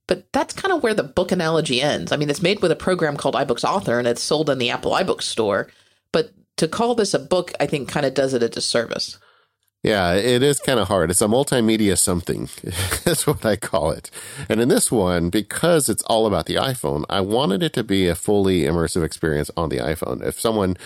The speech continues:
Speaker 2: doesn't even own an iPad and a Mac, but they want to read this book, I wanted to, to make it possible. So, uh, that took a bunch of extra work. Like,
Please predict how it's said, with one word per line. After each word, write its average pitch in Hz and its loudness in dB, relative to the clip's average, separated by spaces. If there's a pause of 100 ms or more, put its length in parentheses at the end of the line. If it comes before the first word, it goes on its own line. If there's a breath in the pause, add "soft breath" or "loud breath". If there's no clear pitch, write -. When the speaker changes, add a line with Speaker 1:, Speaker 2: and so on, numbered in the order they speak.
(440 loud breath)
Speaker 2:
doesn't 110 2
even 90 2
own 92 2
an 82 2
iPad 69 0
and 60 -2
a 58 -4
Mac, 87 -2
but 82 -4
they 76 0
want 69 0
to 67 0
read 73 0
this - -2
book, 104 0
I 67 2
wanted 73 0
to, 69 -6 (200)
to 92 -4
make 76 0
it - -10
possible. - -4
So, 90 0 (440 loud breath)
uh, 90 0
that 110 0
took 107 -4
a 87 2
bunch 82 -2
of 64 -4
extra 62 -4
work. 90 -2
Like, 69 -2